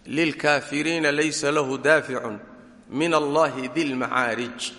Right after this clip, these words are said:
Haa, cadaabkaasi min Allaahi, xagga Alluu ka ahaaday. Allihii dil macaariji,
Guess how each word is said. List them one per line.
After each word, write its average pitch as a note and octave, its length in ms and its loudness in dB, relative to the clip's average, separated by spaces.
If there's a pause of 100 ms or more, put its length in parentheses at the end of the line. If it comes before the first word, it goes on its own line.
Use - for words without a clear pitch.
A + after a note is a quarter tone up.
(460)
Haa, G2 260 0
cadaabkaasi C#3 680 2 (540)
min C3+ 200 0
Allaahi, D#3+ 440 2
xagga D#3+ 280 0
Alluu D3+ 240 0
ka - 200 0
ahaaday. G2 320 -6 (420)
Allihii D#3 480 0
dil E3 300 -4
macaariji, C#3 840 -2